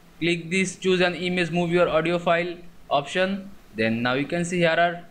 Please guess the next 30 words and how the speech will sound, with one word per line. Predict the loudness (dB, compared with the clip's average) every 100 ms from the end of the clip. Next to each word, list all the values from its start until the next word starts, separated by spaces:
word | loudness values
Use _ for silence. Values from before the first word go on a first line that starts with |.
| -6
choose | -2 -2 0
media | 0 2 4
option. | 2 0 -10 -10 -12 -18 -10
Now | -2 0
just | 2 -2 -2 -4
click | -2 -2
it. | -4 -8 -12 -18 -20 -20 -20 -18 -14 -14 -14 -16 -18 -20 -4
Now | 0
you | 0
can | 0 -2
see | 2
here | 2
are | 2 0
my | -4 -4
video | -4 0 0 -2
and | -2 -2 0 -2 -6 -18 -14
simply | -4 -2 0 0
just | 0 -2 -6 -14 -2
play, | 0 0 -6 -18 -18 -6
uh, | -4
press | 0 -2 -2 -6
open. | -6 -4 -4 -6 -10 -14 -18 -20 -20 -20 -18 -16 -12 -2
Now | 0
you | 0 -2
can | -2 -2
see | -2 -2 -2 -6 -4
I | 0 0 -2 -6 -12 -20 -14 -2
add | 0 0
a | 0 -2
video. | -4 -6 -8 -10